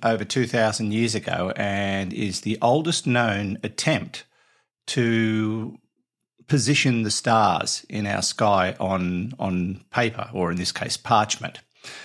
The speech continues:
Now, fragments of this star catalogue, which were written by a Greek astronomer, uh, Hipparchus,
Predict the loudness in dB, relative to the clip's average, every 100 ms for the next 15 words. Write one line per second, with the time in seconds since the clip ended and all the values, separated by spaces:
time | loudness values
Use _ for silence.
0 | -20 _ _ 2 2 4 4 6 4 2
1 | 0 0 0 0 4 4 4 2 0 2
2 | 2 2 2 0 0 0 0 0 2 0
3 | 0 0 2 4 2 2 -2 -2 -2 0
4 | 0 0 0 -2 -2 0 0 2 -2 -4
5 | -2 0 0 -2